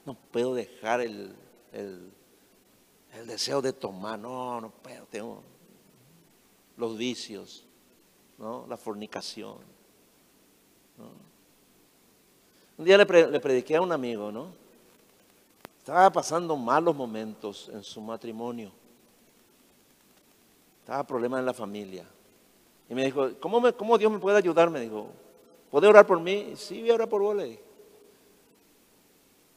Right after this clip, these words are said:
"Pero Dios no te va a ayudar a vos", le dije, "a menos que te arrepientas de tu pecado y vengas a Él". Y pensó, me dijo, "Si me voy a, si vengo a Cristo, si realmente es así, si vengo al Señor", me dice,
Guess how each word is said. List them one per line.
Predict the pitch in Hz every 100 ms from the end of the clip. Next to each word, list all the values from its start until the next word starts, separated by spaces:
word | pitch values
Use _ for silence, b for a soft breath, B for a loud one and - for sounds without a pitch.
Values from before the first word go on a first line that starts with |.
| _ _ -
"Pero | 135 131
Dios | 156
no | 175
te | 160
va | 160
a |
ayudar | 156 156
a | 151
vos", | 151
le | 147 107
dije, | 104 107 - -
"a | 113
menos | 110 127 113 92 - - -
que | -
te | 110
arrepientas | 101 95 110 107 104
de |
tu | 95
pecado | 98 87 101 101 92 - _ _ _ -
y | 92
vengas | 104 101 92 92
a |
Él". | 85 78 _ _ _ _ _ _ _ _ _ _ _ _ _ _ _ _ _
Y | 98
pensó, | 107 90 107
me | 107 95
dijo, | 95 101 101 95 - - - _ _ _ _ _ _ _ _ _
"Si | - 135
me | 131
voy | 127 190
a, | 214 185
si | 160
vengo | 139 202 226
a | 214
Cristo, | 196 202 - - 131
si | 123 - 131
realmente | 113 117 170 214 214 196
es | 190
así, | 160 151 151 151
si | - 120
vengo | 120 165 175
al |
Señor", | 170 165 139 156 165 190
me | 202
dice, | 110 117 139 139